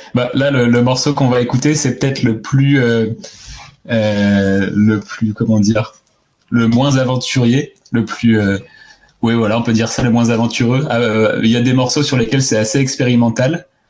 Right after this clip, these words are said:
Euh, bah, du coup, ouais, je vous invite, euh, si, si, si le, le petit aperçu qu'on va avoir là vous plaît, à écouter aussi, euh, les cinq autres titres, euh, qui sont, euh, bah, c'était aussi, ouais, l'idée de prendre un peu des risques avec la musique et de voir, euh, où est-ce que ça peut nous amener.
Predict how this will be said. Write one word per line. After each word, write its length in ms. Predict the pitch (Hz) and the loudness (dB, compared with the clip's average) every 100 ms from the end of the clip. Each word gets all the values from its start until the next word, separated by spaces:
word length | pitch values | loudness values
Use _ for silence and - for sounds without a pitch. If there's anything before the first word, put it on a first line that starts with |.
| _ _ - | _ _ -4
Euh, 460 | 107 104 98 98 92 | -2 0 0 0 0
bah, 100 | 110 | -2
du 160 | 104 | -4
coup, 200 | 101 139 | -4 0
ouais, 140 | 139 131 | 2 2
je 60 | |
vous 160 | 110 101 | 2 0
invite, 340 | 104 113 131 | 0 -2 -2
euh, 220 | 104 95 92 - - | -4 -2 -4 -8 -4
si, 220 | - - | -2 0
si, 220 | 113 - | 0 -2
si 180 | - - | -4 0
le, 200 | 107 98 | 0 0
le 140 | 98 104 | -2 -2
petit 220 | - 117 | -4 -4
aperçu 380 | 110 113 - 117 | -4 -4 -4 -2
qu'on 100 | 113 | 0
va 120 | 107 | 0
avoir 200 | 107 110 | 0 0
là 120 | 113 | 0
vous 120 | 110 | 0
plaît, 220 | 104 120 120 | 0 0 0
à 80 | |
écouter 400 | 107 101 - - | 0 -2 -4 0
aussi, 380 | 117 110 - 117 | 0 0 0 0
euh, 240 | 98 92 - - - _ _ | 2 0 -4 -10 -20 _ _
les 120 | 104 | -2
cinq 320 | 101 131 120 131 | 0 0 0 -2
autres 240 | 127 117 | -2 -4
titres, 480 | 110 139 131 - - - | -2 -4 -4 -10 -14 -4
euh, 280 | 110 104 98 | 0 0 -2
qui 180 | - | -2
sont, 300 | - 113 107 | -2 0 0
euh, 100 | 95 95 - - - - _ | 0 -2 -8 -20 -20 -20 _
bah, 120 | 117 | -4
c'était 280 | 110 123 127 | -2 -2 0
aussi, 240 | 120 - | -2 0
ouais, 100 | 156 | 2
l'idée 260 | 151 131 131 | 2 4 2
de 100 | 120 | 0
prendre 280 | 110 131 120 | -2 -2 0
un 60 | |
peu 120 | 113 117 | 0 0
des 120 | 110 | 2
risques 260 | 120 123 | 0 0
avec 240 | 117 110 - | -2 -2 -2
la 80 | 107 | 0
musique 340 | 104 110 120 | 2 2 2
et 60 | 104 | 0
de 80 | |
voir, 220 | 98 104 104 | 0 0 0
euh, 200 | 95 95 | 0 0
où 100 | 104 | -2
est-ce 120 | - | -2
que 80 | 110 | -2
ça 140 | 107 | -2
peut 120 | 113 | 0
nous 200 | 104 101 | 0 2
amener. 320 | 101 101 101 | 2 0 -2